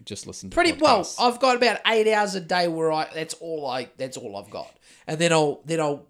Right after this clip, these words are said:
Speaker 2: then I'll, then I'll occasionally weave in a bit of geezer fucking, geezer ramblings,
Speaker 1: Bit of geezer
Speaker 2: sleafing
Speaker 1: rambling
Speaker 2: mob,
Speaker 1: music.
Speaker 2: sleafing mods. Um, so now I was listening to a podcast and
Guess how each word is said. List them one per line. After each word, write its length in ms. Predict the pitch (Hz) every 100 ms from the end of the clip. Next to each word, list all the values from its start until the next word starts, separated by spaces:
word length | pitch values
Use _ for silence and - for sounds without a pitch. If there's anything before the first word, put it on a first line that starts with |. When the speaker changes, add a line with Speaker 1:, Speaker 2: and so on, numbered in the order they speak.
| 107
Speaker 2:
then 180 | 151 147
I'll, 220 | 135 135 _ _ _ _
then 140 | 156 156
I'll 400 | 147 143 139 - 120
occasionally 440 | 143 165 151 143 139
weave 480 | 135 143 147 143 139
in 120 | 131
a 60 |
bit 160 | 127 131
of 240 | 127 131
geezer 600 | 135 170 170 165 139 147
fucking, 560 | - 165 139 - 131 120
geezer 360 | 123 160 156 143
ramblings, 460 | 127 143 151 147 170
Speaker 1:
Bit 120 | 127
of 40 |
geezer 340 | 170 185 170 143
Speaker 2:
sleafing 220 | 147 160
Speaker 1:
rambling 280 | 170 160 151
Speaker 2:
mob, 100 | 156
Speaker 1:
music. 440 | 180 160 147 -
Speaker 2:
sleafing 520 | 185 196 185 170 156
mods. 460 | 151 156 151 - - - - - - - _ 196
Um, 560 | 214 220 214 202 185 - - _ 139
so 320 | - 269 247 - 277
now 160 | 277
I 20 |
was 120 | 277 359
listening 260 | 381 370
to 100 | 339
a 60 | 285
podcast 260 | 269 240 -
and 240 | 240 240